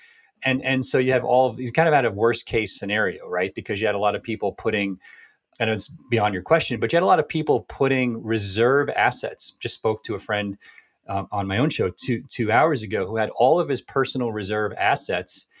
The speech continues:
in Anchor in U S T,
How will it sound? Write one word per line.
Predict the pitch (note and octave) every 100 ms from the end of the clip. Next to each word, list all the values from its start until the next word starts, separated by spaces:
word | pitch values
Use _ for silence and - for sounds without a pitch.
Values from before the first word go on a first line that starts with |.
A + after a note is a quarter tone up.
| - _ _ _ _ _
in | - D3+ F3
Anchor | - B2+ D#3+ C#3 F#2
in | G2 A#2 C3+
U | D3 C3+
S | B2 -
T, | - - G3 A2 G2